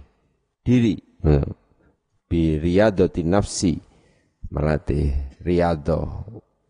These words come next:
ajar urip rekoso, ngoten. Termasuk belajar niku. Ngoten niku. Dadi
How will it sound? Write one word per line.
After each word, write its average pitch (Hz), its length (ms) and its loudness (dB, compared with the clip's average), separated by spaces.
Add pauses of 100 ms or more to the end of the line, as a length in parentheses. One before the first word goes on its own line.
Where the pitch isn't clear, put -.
ajar 82 380 -2
urip 78 260 0
rekoso, - 800 -2
ngoten. 76 320 0 (420)
Termasuk 71 800 0
belajar 80 560 -2
niku. - 240 -10 (2000)
Ngoten 76 240 -6
niku. 98 280 2 (360)
Dadi 78 180 -4